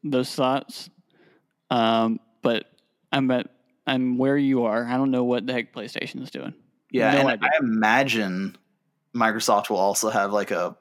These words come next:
Speaker 2: Forza game ready for launch as well.
Speaker 1: Oh, yeah. For sure.
Speaker 2: So, I mean, I think they're gonna come out of the gates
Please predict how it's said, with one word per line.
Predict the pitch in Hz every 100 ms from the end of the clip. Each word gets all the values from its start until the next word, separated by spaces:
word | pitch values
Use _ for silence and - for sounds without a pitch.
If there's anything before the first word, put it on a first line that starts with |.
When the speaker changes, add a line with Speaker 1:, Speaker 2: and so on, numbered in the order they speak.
| -
Speaker 2:
Forza | 120 - - 90
game | 92 73 87 - -
ready | 107 98
for | 98 101 98 107 - _
launch | - 107 90 95 104
as | 98 101
well. | 98 127
Speaker 1:
Oh, |
yeah. | 113 87 151 _ _ _ _ _ _ _
For | - 127
sure. | 110 -
Speaker 2:
So, | 123
I | 110
mean, | 104
I | 85
think | 165 120
they're | 123
gonna | 131 113
come | 123
out | 107
of | 104
the | 98
gates | 104 - -